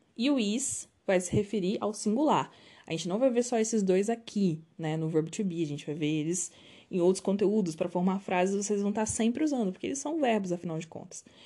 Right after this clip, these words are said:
Então, se o are é plural e o is é singular, eu vou juntar eles com os pronomes, né, are com os pronom-, pronomes que estão no plural e o is com os pronomes que estão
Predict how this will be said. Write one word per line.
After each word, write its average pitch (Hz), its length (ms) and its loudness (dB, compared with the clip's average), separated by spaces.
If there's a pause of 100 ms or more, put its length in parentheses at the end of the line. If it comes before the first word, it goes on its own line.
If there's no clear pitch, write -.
(300)
Então, 302 320 0 (240)
se - 200 2
o 339 120 8
are 196 480 4
é 175 100 -2
plural 156 600 0
e 254 100 4
o 254 100 4
is 196 500 0
é 156 80 -2
singular, 180 680 0
eu 240 80 0
vou 254 140 0
juntar 254 300 0
eles 220 220 0
com 240 200 -2
os 269 100 -4
pronomes, 240 720 -2 (100)
né, 208 340 -4
are 156 320 -2
com - 140 -8
os 160 80 -4
pronom-, 147 360 -2 (140)
pronomes 151 360 -2
que - 120 -8
estão 113 360 -6 (240)
no 151 60 -10
plural 240 400 2 (340)
e 294 80 2
o 320 80 4
is 302 220 2
com - 140 -6
os 302 60 -4
pronomes 277 320 -4
que 302 80 -2
estão 294 360 -2